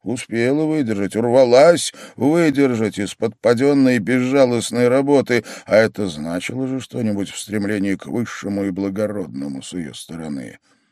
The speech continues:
Я ведь для чего хотел жениться? А, впрочем, обо мне наплевать, это потом. И в этом ли дело? Детей теткиных учила, белье шила, а под конец не только белье, а с ее грудью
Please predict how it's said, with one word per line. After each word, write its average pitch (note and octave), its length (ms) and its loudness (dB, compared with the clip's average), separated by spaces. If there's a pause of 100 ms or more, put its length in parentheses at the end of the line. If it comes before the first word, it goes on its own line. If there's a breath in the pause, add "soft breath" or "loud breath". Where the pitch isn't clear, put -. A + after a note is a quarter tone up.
(100)
Я G#2+ 160 -2
ведь F2+ 140 -14
для F#2+ 140 -4
чего G#2+ 280 -6
хотел G2 360 -8
жениться? F#2+ 600 -6 (840 soft breath)
А, E3+ 200 4
впрочем, B2+ 480 2
обо A#2 180 4
мне C3 240 6
наплевать, G#2+ 640 0
это F#2 240 -4
потом. D#2+ 580 -8 (800 loud breath)
И C#3 140 6
в D3 140 8
этом E3 360 2
ли D3+ 140 2
дело? B2+ 420 -2 (480)
Детей E3 500 2
теткиных C#3+ 640 -2
учила, A#2+ 560 -4
белье D#3 540 0
шила, A#2+ 720 -6 (400 loud breath)
а G#2+ 160 0
под A2+ 160 -2
конец C3 400 0
не B2 120 2
только B2+ 380 0
белье, A#2+ 640 2 (260 loud breath)
а F#2+ 120 -14
с - 120 -10
ее A2+ 200 -2
грудью A#2 520 0